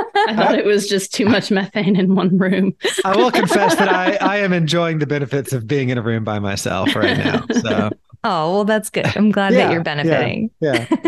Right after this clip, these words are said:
Speaker 2: No, no further, no further details.
Speaker 3: Mm-hmm.
Speaker 2: But yeah, I, so I, I did have a thought at one point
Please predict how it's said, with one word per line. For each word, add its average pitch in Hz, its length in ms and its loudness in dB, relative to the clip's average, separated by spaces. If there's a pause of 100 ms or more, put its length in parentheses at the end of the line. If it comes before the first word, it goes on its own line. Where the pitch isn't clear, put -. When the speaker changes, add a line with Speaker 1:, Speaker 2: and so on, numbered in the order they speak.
Speaker 2:
No, 160 160 2
no 165 200 0
further, 151 460 -2
no 147 140 -2
further 127 220 -4
details. 104 540 -10 (240)
Speaker 3:
Mm-hmm. 208 360 4 (960)
Speaker 2:
But 180 200 0
yeah, 226 160 0
I, 202 220 -2 (380)
so 185 540 0 (1400)
I, 175 220 -4 (1600)
I 160 180 0
did 175 240 0
have 190 260 0
a 156 80 -2
thought 135 440 -2
at 127 200 -4
one 127 200 -2
point 110 460 -4